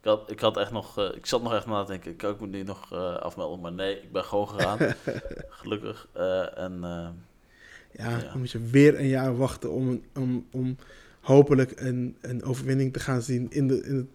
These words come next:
Speaker 2: in het Goffertstadion. Hopelijk spelen ze in een beker tegen elkaar. Dan kan, heb je nog een kans dat het, eh,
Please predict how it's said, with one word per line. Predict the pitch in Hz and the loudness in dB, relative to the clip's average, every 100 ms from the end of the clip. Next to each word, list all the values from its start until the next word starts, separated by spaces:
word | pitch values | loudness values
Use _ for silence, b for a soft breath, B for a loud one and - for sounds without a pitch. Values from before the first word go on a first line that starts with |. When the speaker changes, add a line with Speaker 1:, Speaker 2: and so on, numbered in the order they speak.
| - | -10
Speaker 2:
in | |
het | 127 - | -8 0
Goffertstadion. | 143 - - 147 131 123 120 120 b b b b | 0 0 2 4 4 2 0 -4 b b b b
Hopelijk | - 151 151 151 | 8 8 10 6
spelen | - 147 139 | 6 6 6
ze | |
in | 139 | 6
een | 120 | 4
beker | 139 147 143 | 6 6 6
tegen | 131 | 2
elkaar. | 131 139 127 135 | 2 0 2 2
Dan | 135 131 131 | 2 0 -2
kan, | - 131 127 131 - _ | -2 -2 -2 -6 -14 _
heb | 143 | -4
je | 147 | 0
nog | 147 | 2
een | 131 - | 0 4
kans | 156 151 143 | 6 6 6
dat | 147 139 | 2 2
het, | 143 143 | -2 2
eh, | 143 135 131 | 2 2 0